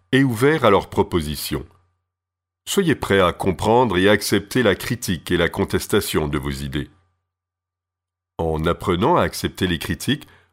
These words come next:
vous apprenez aussi à avancer en essayant de les tourner à votre avantage. C'est ainsi une opportunité d'étendre votre influence et autorité sur votre équipe.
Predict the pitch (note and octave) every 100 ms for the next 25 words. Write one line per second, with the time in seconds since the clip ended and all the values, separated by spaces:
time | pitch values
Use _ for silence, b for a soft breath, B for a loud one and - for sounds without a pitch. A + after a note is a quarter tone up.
0 | b F#2+ A#2 C#3+ - D3 D3+ C#3+ B2+ -
1 | F3 C3+ C#3 D3 C3+ - F3 E3 C3 C#3+
2 | - C#3 C3+ C3 C3 - C3 C#3 D#3 A2+
3 | - A2 F#2 E2 - D2+ C#2 B1+ - _
4 | _ _ _ _ _ _ _ _ _ _
5 | _ _ _ _ _ - E2+ F2 D#2 -
6 | A#2+ D3+ F2 F#2 F#2+ E2 F#2+ F#2 G2 D#2+
7 | G2 A#2 D#3+ D#3+ G#2 F#2 - G#2 F#2+ -
8 | E2+ F2+ C3+ C#3 - F2 F2 - D#2+ D#2+
9 | - F#2+ G2+ E2 D#2+ - G2+ - C2 _